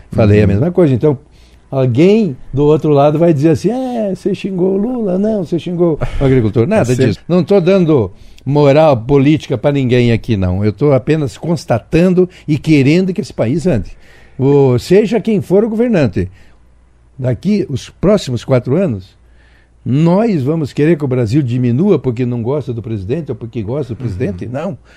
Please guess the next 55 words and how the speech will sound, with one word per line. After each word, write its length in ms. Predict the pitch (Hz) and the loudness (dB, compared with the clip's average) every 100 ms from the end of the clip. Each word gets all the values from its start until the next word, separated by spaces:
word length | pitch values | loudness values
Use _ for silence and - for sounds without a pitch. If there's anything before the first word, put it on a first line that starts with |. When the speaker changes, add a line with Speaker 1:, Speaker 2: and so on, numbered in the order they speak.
| - | -6
Speaker 1:
Nós 180 | 120 113 | -2 -2
temos 300 | - 170 190 | 0 0 0
que 80 | - | -6
trabalhar 440 | 170 131 113 113 | -4 -2 -2 -4
pro 120 | 160 | -6
Brasil 340 | 185 170 110 143 | -6 -4 -4 -2
melhorar 340 | 175 147 117 | -2 0 -2
cada 220 | 131 135 | -2 -2
vez 180 | 123 147 | 0 0
mais. 260 | 160 127 104 - - | 2 0 -2 -8 -6
E 120 | 175 | 2
o 60 | 185 | 4
outro 320 | 175 214 - | 6 4 2
presidente 380 | 165 143 165 165 | 0 2 2 0
que 60 | 165 | -2
assumir, 460 | 147 139 180 196 - - | -2 -2 0 -2 -4 -8
que 100 | - | -4
pegue 300 | 123 170 175 | 0 2 2
um 60 | 190 | 2
Brasil 340 | 180 156 135 | 0 0 0
melhor 340 | 180 185 139 151 | 0 0 2 0
do 60 | 170 | -2
que 300 | 262 277 285 | -2 0 -2
pegou 360 | - 208 214 | -4 -2 0
hoje. 520 | 226 233 110 92 95 | 0 0 -2 -6 -6
É 20 | 143 | -6
assim 260 | 175 233 | -6 -8
que 120 | 233 | -10
se 80 | - | -12
faz. 360 | 220 214 135 - - - - | -10 -8 -8 -10 -20 -20 -4
Contribui 480 | 170 151 147 127 131 | 0 2 2 2 2
nesse 160 | 113 | 0
sentido. 300 | 117 101 98 90 | -4 -8 -6 0
Speaker 2:
Muito 320 | 151 202 165 | 2 2 0
obrigado. 440 | 131 113 120 135 | 0 2 2 2
Tem 120 | 104 131 | 0 0
o 20 | |
Repórter 400 | 120 123 117 - | 0 0 -2 -2
C 100 | - | -4
B 240 | 90 101 127 | 0 2 2
N, 80 | |
as 140 | 117 92 | 2 0
últimas 320 | 113 110 95 | -4 -2 -2
notícias 480 | 98 92 110 - 95 | -4 -4 -4 -4 -8
do 80 | 95 | -4
país 320 | 98 101 92 | -2 -2 -2
e 40 | |
do 140 | 92 95 | -4 -2
mundo. 460 | 110 131 135 139 - - - | 0 2 2 0 -2 -20 -12
Estamos 320 | - 113 117 | -6 -4 0
no 80 | 113 | 0
aguardo 400 | 95 110 104 104 | 2 0 2 -2
aí. 80 | |
Qualquer 360 | 104 120 - 127 | 0 -2 0 0
aceno, 600 | 113 - 120 120 110 95 | 0 -2 0 0 0 -4